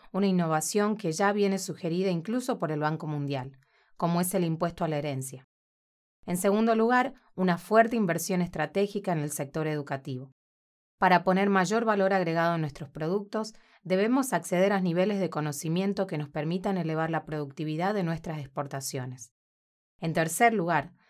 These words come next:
darle una importancia estratégica a las nuevas generaciones, a los niños, a los adolescentes y a los jóvenes. Son los niños los que tienen el poder de terminar con la teoría de la transmisión,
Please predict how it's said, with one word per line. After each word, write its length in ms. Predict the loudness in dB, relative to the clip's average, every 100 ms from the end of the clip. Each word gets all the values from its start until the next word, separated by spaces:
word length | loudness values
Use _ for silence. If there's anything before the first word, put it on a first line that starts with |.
| -20 -2
darle 280 | 2 4
una 100 | 4
importancia 540 | 2 0 0 0 0 -4
estratégica 720 | -2 -4 -2 -2 -2 -2 0
a 40 |
las 160 | 0 -2
nuevas 260 | -2 -2 -4
generaciones, 800 | -6 -4 -4 -6 -8 -10 -12 -18 -20 _
a 100 | -6
los 140 | -4 0
niños, 480 | 2 2 0 -4 -8
a 80 | -8
los 140 | -6
adolescentes 880 | -6 -4 -6 -2 0 0 -2 -6 -6
y 120 | -6
a 60 | -6
los 120 | -4
jóvenes. 560 | -2 -2 -4 -10 -16 _ _ _ _ _
Son 240 | -6 0 2
los 160 | 4
niños 280 | 4 4 4
los 120 | 0
que 100 | -4 -2
tienen 300 | 0 0 0
el 140 | -2
poder 320 | -2 -2 0
de 100 | -2
terminar 480 | -2 -4 -2 0 -2
con 160 | -2 -4
la 140 | -4
teoría 380 | -4 -2 0 0
de 80 | -2
la 140 | -4
transmisión, 800 | -4 -6 -6 -8 -6 -6 -6 -8